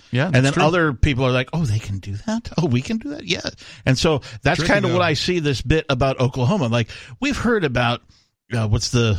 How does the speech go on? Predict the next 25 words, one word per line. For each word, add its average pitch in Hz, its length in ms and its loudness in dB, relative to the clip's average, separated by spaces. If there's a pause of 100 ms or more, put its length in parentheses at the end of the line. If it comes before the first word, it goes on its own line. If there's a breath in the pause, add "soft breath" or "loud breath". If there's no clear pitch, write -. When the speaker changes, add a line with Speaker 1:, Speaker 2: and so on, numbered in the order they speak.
(100)
Speaker 2:
the, 110 240 0
the, 104 140 0 (280)
the 117 100 2
we 120 260 2
exit, 127 340 0
the, 110 160 0
the 107 120 -2
Canadian 127 720 2
bit 127 220 2
Speaker 3:
Mm. 117 100 -4
Speaker 2:
recently? 131 540 2
Speaker 1:
Wexit. 127 420 0
Speaker 2:
Wexit. - 20 -2
Speaker 1:
Yeah. 143 180 0 (220 loud breath)
Speaker 2:
Uh, 110 240 2
we've 123 200 0
heard 120 260 2
about, 117 360 2 (320 soft breath)
uh, 107 180 0
what 127 180 -2
was 120 240 0
the, 113 180 2
the 110 140 0
European 113 600 2
one? 107 260 -6